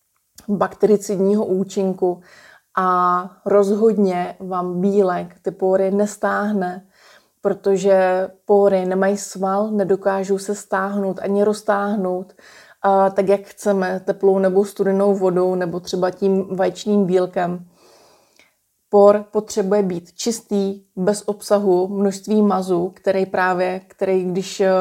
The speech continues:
se tam hromadí, tak vám ten por roztahuje. Ale když se vytlačí obsah poru,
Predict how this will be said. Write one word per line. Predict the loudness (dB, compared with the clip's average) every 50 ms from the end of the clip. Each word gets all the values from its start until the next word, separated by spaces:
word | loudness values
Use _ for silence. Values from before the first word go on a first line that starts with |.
| 0 -2
se | -4 -6 -6 -2
tam | 0 0 0
hromadí, | 0 0 0 0 0 2 0 0 0 -4 -6 -10 -10 -12 _
tak | -8 -8 -6 -4
vám | -2 0 0 0 0 -2
ten | -2 -2 -2 -2 -2
por | 0 0 0 0 0 -2
roztahuje. | -4 -6 -6 -4 -4 -4 -2 -2 -2 -2 -4 -6 -8 -14 _ -20 -20 _ _ _ _ -8
Ale | -4 -2 0 0 2 2 0 0 -2 -4
když | -4 -4 -2 2 2 2 2 0 -4
se | -6 -6 -6 -6 -8 _ _ -20 -20 -16 -10 0
vytlačí | 2 2 4 4 4 2 0 0 -2 -6 -6 -6 -6 -6
obsah | -10 -12 -12 -10 -10 -10 -12 -10
poru, | -6 -2 0 0 0 2 0 0 -2 -4